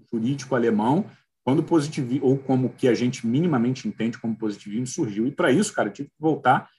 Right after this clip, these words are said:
em mil e oitocentos, né? O que que eu faço? É, o segundo capítulo eu faço ali da refutação do argumento, é, Radbruch e do argumento Nuremberg, mas no que diz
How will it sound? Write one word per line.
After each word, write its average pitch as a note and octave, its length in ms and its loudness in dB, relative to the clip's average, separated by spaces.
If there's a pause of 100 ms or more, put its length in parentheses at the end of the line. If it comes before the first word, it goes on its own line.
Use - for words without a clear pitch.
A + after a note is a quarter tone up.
(220)
em C3 60 2
mil D3 200 6
e F#3+ 40 8
oitocentos, A2 640 2
né? A#2 200 -2
O A2+ 80 -2
que D#3+ 120 -2
que E3+ 80 -2
eu E3+ 60 0
faço? - 380 -2 (360)
É, G#2+ 320 0
o C3 80 -6 (160)
segundo D#3 280 0
capítulo C3 440 2
eu A#2 40 2
faço - 380 2
ali A#2+ 140 2
da A2+ 120 -2
refutação A2 760 -6 (260)
do A2 80 0
argumento, G#2 600 0 (260)
é, G#2+ 160 -4
Radbruch A#2 600 0
e C3 80 -4
do B2 140 0
argumento G#2+ 440 -2
Nuremberg, A2 480 -2 (440)
mas A2 120 2
no D3 100 2
que G3+ 120 -2
diz - 220 -6